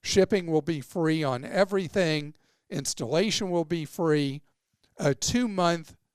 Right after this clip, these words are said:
window for returns and exchanges.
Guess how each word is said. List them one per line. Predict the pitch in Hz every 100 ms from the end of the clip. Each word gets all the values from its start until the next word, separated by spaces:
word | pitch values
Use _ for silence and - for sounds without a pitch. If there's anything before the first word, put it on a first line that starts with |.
| _
window | 135 160 190 165 139 131 123 _ _ _ _
for | - 175 143
returns | 139 - 185 170 147
and | 151
exchanges. | 131 - 196 151 147 135 120 117